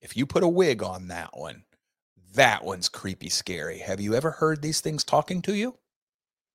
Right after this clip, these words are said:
You should listen to them. You should go online and find the videos. The robot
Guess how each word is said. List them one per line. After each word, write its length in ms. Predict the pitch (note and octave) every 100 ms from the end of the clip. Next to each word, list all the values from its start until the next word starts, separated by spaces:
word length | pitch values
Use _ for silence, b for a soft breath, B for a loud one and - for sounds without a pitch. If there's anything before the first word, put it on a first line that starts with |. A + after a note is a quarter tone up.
| _ _ _
You 160 | - A2+
should 200 | A2+ G2+
listen 380 | G#2 G#2+ - F#2+
to 120 | F#2
them. 320 | F2 F2 E2 _ _ _ _ _
You 140 | - A#2
should 180 | D3 C#3
go 160 | E3+
online 360 | D3+ C#3+ C3+ B2+
and 100 | A#2
find 240 | A#2+ A#2+
the 180 | G#2 G#2+
videos. 380 | A2 G#2 F#2 - B B B B
The 140 | A#2
robot 460 | A2+ A#2+ D#3+ F#3 F3+